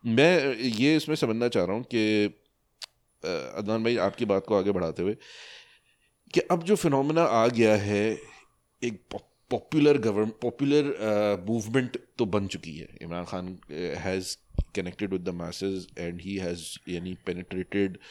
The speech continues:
across multiple levels of our society। तो, अ, अब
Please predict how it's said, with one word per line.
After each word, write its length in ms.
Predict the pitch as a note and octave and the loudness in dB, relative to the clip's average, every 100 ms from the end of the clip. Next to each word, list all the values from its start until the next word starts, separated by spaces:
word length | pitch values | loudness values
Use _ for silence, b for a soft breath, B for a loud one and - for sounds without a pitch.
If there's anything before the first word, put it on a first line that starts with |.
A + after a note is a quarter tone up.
| B B B - | B B B -8
across 360 | - F#2+ F#2+ F#2+ | -2 0 0 2
multiple 360 | G#2+ A2 B2 B2 A2 | 2 4 4 4 4
levels 280 | G#2 A2 G#2 | 6 4 4
of 100 | G2+ - - - | 2 0 -12 -4
our 400 | F#2+ F#2+ F#2+ - | 0 0 -2 -6
society। 400 | - F2+ F2+ E2+ - - _ _ _ _ _ _ _ _ - - B B B B B _ - | -6 -4 -4 -10 -14 -20 _ _ _ _ _ _ _ _ -18 -18 B B B B B _ 2
तो, 480 | D#3+ E3+ F3 F3 F3 D#3+ - _ - | 6 8 10 8 6 4 -6 _ -6
अ, 40 | C#3+ C#3+ C#3 C#3 C3+ C3 A2 _ - | 2 4 6 4 2 -4 -10 _ 0
अब 340 | D3+ C3 A2 | 0 0 -14